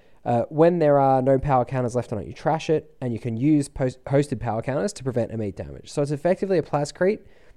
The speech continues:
that's a resource, um, but it can be, can prevent more than four, 'cause it can have more than four power counters on it, but it can also be trashed like a resource if you don't have other resources installed.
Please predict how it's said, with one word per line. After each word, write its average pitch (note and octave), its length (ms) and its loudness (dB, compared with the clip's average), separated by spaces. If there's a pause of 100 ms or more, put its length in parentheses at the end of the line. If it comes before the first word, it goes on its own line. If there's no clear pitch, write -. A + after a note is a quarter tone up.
that's A#2 160 -2
a A#2 60 -2
resource, C#3 640 2 (420)
um, A2 440 -4 (260)
but A#2 140 0
it - 180 -8
can C3+ 380 0
be, B2 480 0 (320)
can D3+ 160 2
prevent B2 320 0
more B2 260 2
than D#3+ 140 0
four, B3 400 -4 (180)
'cause C3 140 -4
it A#2 60 -8
can B2+ 120 -4
have A#2+ 180 -4
more A#2 180 -2
than A#2+ 100 -4
four A#2+ 140 -2
power C3+ 200 -2
counters D3 320 -4
on F3 140 0
it, - 160 -6 (460)
but B2+ 100 4
it A#2 60 0
can C#3+ 100 2
also B2+ 160 -2
be A2 100 -4
trashed F3 320 -6
like C#3 160 0
a C3 60 0
resource A#2+ 500 0
if - 160 -8
you A#2 60 -4
don't A#2 180 -2
have A#2 180 -6
other G#2 200 -4
resources G2 480 -6
installed. - 480 -12